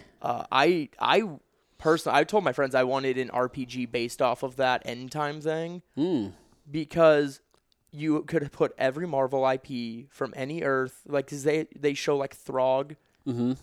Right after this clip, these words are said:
Speaker 1: in the scene, so you could do all of that, and you could put all the, the, the fuck up people in there.
Speaker 2: Yeah.
Speaker 1: So you could fight Iron Mans who, like, went off the timeline.
Speaker 2: Yeah,
Speaker 1: And
Speaker 2: that'd
Speaker 1: it
Speaker 2: be
Speaker 1: could
Speaker 2: interesting.
Speaker 1: Yeah, it'd be a whole R P G, dude.
Speaker 2: That'd be cool.
Speaker 1: It'd be s-, I would love that.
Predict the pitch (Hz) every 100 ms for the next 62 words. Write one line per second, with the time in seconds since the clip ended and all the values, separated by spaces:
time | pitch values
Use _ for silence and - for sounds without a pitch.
0 | - 147 143 - 160 156 - 147 151 220
1 | 277 147 127 135 160 135 - 139 131 117
2 | 123 117 101 110 135 - 139 151 151 131
3 | 131 127 131 123 117 113 - _ _ _
4 | _ 151 127 135 127 - - - 131 117
5 | - 143 131 135 131 139 139 143 123 147
6 | - - - - 160 - - - 143 143
7 | 123 127 120 113 110 98 110 - 135 120
8 | 123 127 123 101 - 127 131 120 117 95
9 | 78 85 127 135 104 - - - 151 160
10 | 196 110 - - 120 135 - 226 240 175
11 | 170 190 190 196 208 190 247 135 151 214
12 | - 120 131 160 - 175 95 - - 165
13 | 233 - 135 170 156 123 - - -